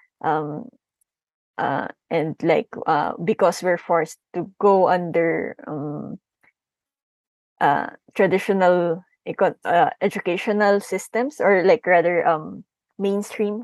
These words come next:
educational systems. Usually that means, um, we don't have access to culturally appropriate education.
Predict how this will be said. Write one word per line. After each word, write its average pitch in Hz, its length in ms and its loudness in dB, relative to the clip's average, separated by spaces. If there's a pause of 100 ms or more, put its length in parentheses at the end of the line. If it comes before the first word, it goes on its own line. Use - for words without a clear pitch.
educational 196 600 -4
systems. - 560 -6
Usually 208 420 2
that 180 180 4
means, 180 480 -10 (500)
um, 160 360 2 (580)
we 196 200 2
don't 180 420 2
have 170 480 0 (180)
access 180 640 0
to - 80 -4
culturally 170 680 2
appropriate 220 600 2
education. 226 720 -2